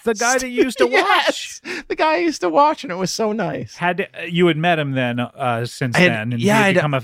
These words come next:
Speaker 1: a fan,
Speaker 2: I,
Speaker 1: a fan
Speaker 2: yeah, I
Speaker 1: of
Speaker 2: had
Speaker 1: his?
Speaker 2: met him. We were working together at the, at the Ice House in, in Pasadena, and, like, there's any
Speaker 1: Wonderful
Speaker 2: other Ice
Speaker 1: club.
Speaker 2: House. It's a great,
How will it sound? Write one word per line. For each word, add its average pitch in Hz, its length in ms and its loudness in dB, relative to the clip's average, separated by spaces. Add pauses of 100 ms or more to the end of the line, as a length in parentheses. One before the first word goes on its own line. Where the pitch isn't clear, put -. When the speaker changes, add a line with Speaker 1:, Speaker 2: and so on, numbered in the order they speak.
(120)
Speaker 1:
a 120 100 -2
fan, 143 420 -4
Speaker 2:
I, 170 120 2
Speaker 1:
a 170 80 2
fan - 20 -
Speaker 2:
yeah, 226 160 4
I 214 40 4
Speaker 1:
of 160 100 2
Speaker 2:
had 160 100 2
Speaker 1:
his? 156 80 -8
Speaker 2:
met 190 140 2
him. 180 140 0 (180)
We 147 180 -2
were 151 220 2
working 170 260 0
together 147 340 0
at 139 120 -4
the, 110 340 -8
at - 140 -12
the - 120 -10
Ice 165 260 0
House 123 280 -2
in, 117 260 -14
in 110 360 -10
Pasadena, 123 760 -4 (140)
and, 107 480 -6 (180)
like, 107 140 -2
there's 110 180 -2
any 113 100 2
Speaker 1:
Wonderful 110 160 4
Speaker 2:
other 107 180 2
Ice 104 200 0
Speaker 1:
club. 85 120 -6
Speaker 2:
House. 101 320 -8
It's - 140 2
a 320 60 4
great, 160 320 4